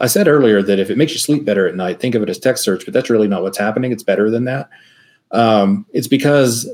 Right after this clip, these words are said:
that entire dot, you're not doing a full text search. You're basically looking for things that conceptually match with each other. And so a document has, you, when you create those embeddings, you're asking a model that's been trained on it, that sort of understands that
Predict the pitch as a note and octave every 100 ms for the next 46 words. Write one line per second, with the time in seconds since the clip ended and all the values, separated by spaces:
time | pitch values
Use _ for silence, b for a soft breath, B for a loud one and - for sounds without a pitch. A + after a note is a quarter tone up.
0 | - B2 A2 B2 - D3 B2 B2 F#2 C3
1 | E3+ - - C#3+ D3 B2 - A#2 A#2 B2+
2 | - A2 G#2+ G#2+ G2+ B2+ C3+ C#3 A#2 A2
3 | A2+ A#2+ A#2+ A#2+ A#2 B2 A2+ A2 G#2 G#2+
4 | B2 A#2+ A2+ G2+ - _ - A#2 - A#2+
5 | - A2+ G#2 G2 G#2 - E2+ F2 - C2
6 | - - _ _ _ _ _ _ _ -
7 | G2+ G2+ G2+ G#2+ - A2 A2 A2 G#2+ G#2
8 | - _ _ - - _ _ _ - A#2+
9 | C3 C#3 - C3+ A#2+ G#2+ - - B2+ A#2
10 | A2+ A2 A#2+ C#3+ D3 - - - C#4 D#3
11 | D#3 F3+ G#3 G#3 C#3+ B2+ C#3+ D#3 A#2 A#2
12 | C3+ C3 D#3 - C3 A2+ A#2 C#3 B2+ A2+
13 | - G#2+ G#2+ C#3 D3 A#2 G#2 G#2 G2 -
14 | C3+ A2 A#2+ A#2+ A#2 B2+ B2+ A#2 A2 -
15 | G2+ F#2+ -